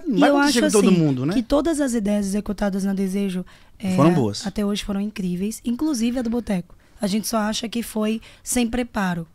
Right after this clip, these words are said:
Speaker 2: O pegou o público de surpresa e a gente só tem que ter uma,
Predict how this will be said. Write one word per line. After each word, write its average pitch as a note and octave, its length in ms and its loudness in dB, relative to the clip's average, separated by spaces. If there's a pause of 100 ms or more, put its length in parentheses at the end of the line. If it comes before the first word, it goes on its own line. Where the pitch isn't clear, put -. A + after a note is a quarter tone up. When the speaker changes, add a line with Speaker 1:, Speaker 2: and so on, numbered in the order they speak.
Speaker 2:
O A3+ 80 -10
pegou G#3+ 300 2
o A#3+ 40 -4
público A#3 380 -2
de - 80 -6
surpresa G#3 520 -4 (320)
e A#3 180 2
a A3+ 140 0
gente A#3 360 -2 (220)
só - 180 -2
tem C#4 220 0
que B3+ 100 -4
ter C4+ 260 0
uma, D#4 440 0